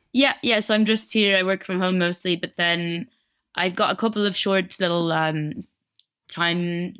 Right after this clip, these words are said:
time brackets away in between now and when the deadline is. So I've got, like, two weeks on a residency in March. So I'm hoping that I'll be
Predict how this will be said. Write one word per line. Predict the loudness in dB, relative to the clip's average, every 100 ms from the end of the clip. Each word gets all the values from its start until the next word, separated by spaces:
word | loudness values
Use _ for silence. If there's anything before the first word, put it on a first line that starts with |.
| -8
time | -4 -2 0
brackets | -2 -2 -4 -2
away | 0 0 0
in | 0
between | -2 0 0 2
now | 2
and | 2
when | 0 0
the |
deadline | -2 -2 -2 0
is. | 0 0
So | -2
I've | 0
got, | 0
like, | -2 0
two | 0
weeks | 0 0 0
on | 0
a |
residency | 0 0 -2 -4 -4 -4 -4
in | 0
March. | 0 0
So | 0 0 0
I'm | -2 -2
hoping | -4 0 0 2
that | 2
I'll | 0 0
be | 0 -2 -4